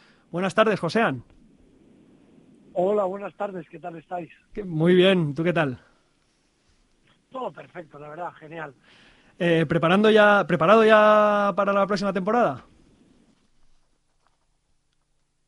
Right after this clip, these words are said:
Speaker 2: En marcha, todo preparado, con buena sintonía y sobre todo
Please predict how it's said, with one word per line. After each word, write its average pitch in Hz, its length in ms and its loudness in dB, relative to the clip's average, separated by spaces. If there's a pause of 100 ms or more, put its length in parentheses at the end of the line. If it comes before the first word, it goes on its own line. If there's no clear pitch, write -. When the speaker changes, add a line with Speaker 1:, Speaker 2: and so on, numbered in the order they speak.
(1500)
Speaker 2:
En 143 80 -20
marcha, 202 440 -4
todo 156 320 -6
preparado, 202 840 -6 (1200)
con 160 160 -20
buena 175 240 -8
sintonía 196 680 -8
y 196 120 -10
sobre 160 260 -14
todo 160 680 -12